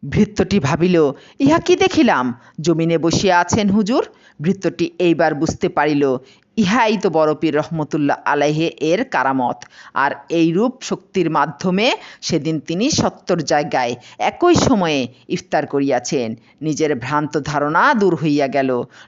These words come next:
লজ্জায় আর কিছু জিজ্ঞাসা করিতে পারিল না। মাথা নত করিয়া বলিল, "হুজুর, আমাকে ক্ষমা করিয়া দিন,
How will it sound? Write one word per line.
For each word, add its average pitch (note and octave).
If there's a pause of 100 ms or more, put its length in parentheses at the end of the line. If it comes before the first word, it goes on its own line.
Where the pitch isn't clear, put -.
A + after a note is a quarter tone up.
লজ্জায় D3+
আর C#3+
কিছু D3
জিজ্ঞাসা C#3+
করিতে D3
পারিল C3+
না। B2 (260)
মাথা D#3+
নত D#3
করিয়া D3+
বলিল, D3 (400)
"হুজুর, F3 (160)
আমাকে D#3
ক্ষমা D#3+
করিয়া D3+
দিন, B2+